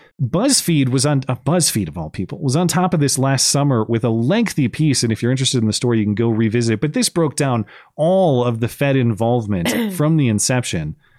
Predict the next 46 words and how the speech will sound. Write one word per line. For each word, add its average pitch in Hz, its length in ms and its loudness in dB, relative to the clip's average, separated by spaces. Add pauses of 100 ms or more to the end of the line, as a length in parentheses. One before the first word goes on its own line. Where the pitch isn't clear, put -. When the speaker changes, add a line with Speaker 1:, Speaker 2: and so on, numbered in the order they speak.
(340)
Speaker 1:
Do 143 80 0
you 143 60 2
just 139 80 2
have 147 140 0
a 117 40 0
summary 127 440 2
of, 107 240 -4
of 107 420 -6 (380)
how 120 100 -2
this, 107 220 -4 (120)
how 113 120 -2
this 110 160 -2
went? 107 400 -2 (100)
Speaker 2:
It's 214 220 -2
not 240 180 0
a 247 60 0
short 269 360 -2
summary. 190 420 0
I 147 120 2
don't - 0 -
Speaker 1:
Yeah, 139 160 2
Speaker 2:
know. 220 120 0
I 214 100 0
think 220 180 -2
Speaker 1:
but 143 60 0
Speaker 2:
that - 80 -6
this 269 180 -2
is 185 160 -4
really 190 300 -2
important 175 640 -6
because 170 340 -6
feds 170 260 -6
are 175 80 -6
infiltrating. 160 720 -10
I 208 100 -4
know 269 140 -2
people 220 580 -6
that 170 300 -8 (120)
are 156 480 -8
on 160 180 -4
YouTube 160 540 -10
that 147 100 -6
have 135 100 -10
had 143 300 -12
feds 143 320 -10
infiltrate 143 720 -16